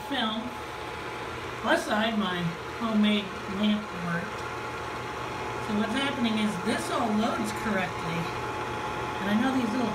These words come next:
teeth guys are doing their job too. But then it gets down in here, and somewhere it messes up and just starts spitting it out the wrong way. It's like this part isn't getting to where it needs to be.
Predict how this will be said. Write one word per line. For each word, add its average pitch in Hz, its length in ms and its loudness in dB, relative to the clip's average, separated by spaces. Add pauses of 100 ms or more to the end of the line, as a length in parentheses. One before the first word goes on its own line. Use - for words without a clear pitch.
teeth - 260 -2
guys 196 240 -2
are 185 240 -2
doing 190 220 0
their 254 240 2
job 190 200 0 (300)
too. 208 180 0 (1500)
But 208 140 0
then 269 140 2
it 269 100 0
gets 226 220 0
down 269 680 0
in 269 100 2 (120)
here, 262 280 2
and - 920 -2
somewhere 294 340 2
it 254 80 0
messes 240 320 2
up 226 180 2
and 214 120 4
just 208 120 0
starts 214 280 0
spitting 247 340 0
it 220 80 0
out 220 160 0
the 208 160 0
wrong 202 220 4 (100)
way. 196 100 2 (220)
It's - 100 -4
like 208 200 2
this 254 100 0 (140)
part 233 120 4 (120)
isn't 226 280 2
getting 226 240 6
to 202 140 4
where 202 140 6
it 190 100 -2
needs 196 220 4
to - 240 -2
be. 196 120 2